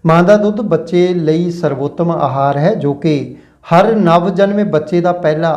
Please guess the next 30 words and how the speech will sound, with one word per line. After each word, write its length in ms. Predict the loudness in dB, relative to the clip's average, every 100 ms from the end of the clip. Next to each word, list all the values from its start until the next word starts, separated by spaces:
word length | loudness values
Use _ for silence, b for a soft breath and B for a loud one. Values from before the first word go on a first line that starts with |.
| -4
ਅਧਿਕਾਰ 400 | -4 0 0 0
ਹੈ। 520 | 0 0 -4 -14 _ _ b b b 0
ਮਾਂ 240 | 4 6
ਦੇ 140 | 6 4
ਦੁੱਧ 260 | 2 -2 -2
ਦੀ 140 | -2
ਮਹੱਤਤਾ 520 | -2 -2 -2 -2 -4
ਸੰਬੰਧੀ 360 | -2 -4 -4 -4
ਵਿਸ਼ੇਸ਼ 520 | -6 -4 -2 -4 -4
ਜਾਣਕਾਰੀ 540 | -2 0 0 0 0 0
ਦਿੰਦਿਆਂ 320 | -2 -2 -4
ਸਿਵਲ 300 | -4 -4 -6
ਸਰਜਨ 420 | -4 -4 -4 -2
ਡਾਕਟਰ 280 | -2 -2 -6
ਪ੍ਰਦੀਪ 460 | -6 -6 -4 -6 -6
ਕੁਮਾਰ 300 | -2 0 0
ਮਹਿੰਦਰਾ 420 | -4 -6 -4 -4
ਨੇ 120 | -4
ਦੱਸਿਆ 480 | -6 -8 -2 2 2 0 B B B
ਕਿ 140 | 4 6
ਨਵਜਨਮੇ 720 | 6 4 4 2 0 2 0 0
ਬੱਚੇ 320 | -2 0 -2
ਦੇ 140 | -2 -4
ਪੋਸ਼ਣ 560 | -4 -4 -4 -4 -2
ਲਈ 140 | -4 -4
ਮਾਂ 240 | -2 -2
ਦਾ 160 | 0 0
ਦੁੱਧ 320 | 0 -2 0 -4 -6 -4
ਵਡਮੁੱਲਾ 680 | 0 2 2 2 2 2 0
ਤੇ 400 | -2 -4 -4